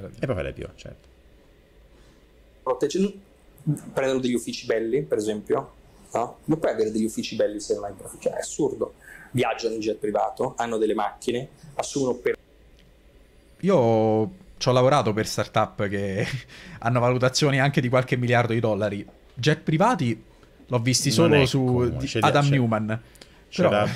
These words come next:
Speaker 1: ce l'ha Brin e Page, l'avevano Eric Schmidt, forse uno in Google. No, qualche principio di verità ci sta, è ovvio che la startup che
Speaker 3: Ma non
Speaker 1: inizia
Speaker 3: erano
Speaker 1: con
Speaker 3: più
Speaker 1: soldi non
Speaker 3: startup.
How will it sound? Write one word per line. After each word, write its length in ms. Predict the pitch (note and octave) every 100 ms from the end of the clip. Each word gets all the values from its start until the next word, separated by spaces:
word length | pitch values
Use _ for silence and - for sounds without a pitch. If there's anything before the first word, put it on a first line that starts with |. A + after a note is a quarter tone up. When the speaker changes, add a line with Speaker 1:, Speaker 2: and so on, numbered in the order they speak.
| A#2+ A2+ A#2 A2+ -
Speaker 1:
ce 160 | -
l'ha 120 | G#2 G2+
Brin 360 | G#2 A2 G#2+
e 60 | G#2
Page, 420 | - G#2 G#2+ G2
l'avevano 380 | E2 F2 F2+ D#2
Eric 280 | D#2+ E2 -
Schmidt, 500 | - D#2+ E2+ - D#2+
forse 640 | - D2 - - C#2+ B1+ B1
uno 200 | F#2+ D#2
in 100 | D2+
Google. 340 | D#2 D2+ C#2+ - - -
No, 180 | F2+ -
qualche 280 | B2 A2+ C3
principio 560 | - - B2 G#2 B2 A#2+
di 60 |
verità 260 | A2+ A2 C3
ci 140 | -
sta, 340 | G2+ - C2 -
è 120 | G2+
ovvio 260 | F#2 E2 E2+
che 100 | D#2+
la 80 |
startup 420 | D#2+ F#2 - G#2 -
che 60 |
Speaker 3:
Ma 120 | F#2 B2
non 140 | B2
Speaker 1:
inizia 40 | C#3
Speaker 3:
erano 160 | B2+ B2
Speaker 1:
con 80 |
Speaker 3:
più 100 | F#2+
Speaker 1:
soldi 260 | B2+ A#2 A2+
non 200 | A2+
Speaker 3:
startup. 100 | G2+